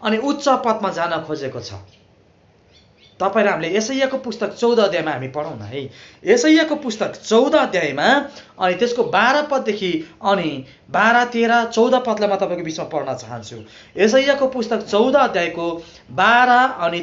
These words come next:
तेह्र अनि चौध पदलाई म तपाईँको बिचमा राख्न चाहन्छु। यसमा चाहिँ लेखेको छ, "ए बिहानको तारा, प्रभातको पुत्र, त स्वर्गबाट कसरी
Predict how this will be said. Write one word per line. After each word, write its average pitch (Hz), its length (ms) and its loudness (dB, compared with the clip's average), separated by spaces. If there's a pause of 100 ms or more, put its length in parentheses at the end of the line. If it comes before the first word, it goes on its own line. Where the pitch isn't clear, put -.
(100)
तेह्र 262 200 6 (440)
अनि 165 160 -6
चौध 277 300 4 (100)
पदलाई 220 240 0
म 196 80 0
तपाईँको 170 300 -4
बिचमा 156 240 -8
राख्न 131 260 -6
चाहन्छु। 120 420 -12 (300)
यसमा 254 360 2
चाहिँ 247 200 0
लेखेको 196 260 -2
छ, 127 220 -6 (360)
"ए 311 360 4
बिहानको 277 560 0
तारा, 240 360 2 (120)
प्रभातको 247 520 2
पुत्र, 214 300 -4 (520)
त 190 180 6
स्वर्गबाट 294 640 2 (140)
कसरी 311 420 4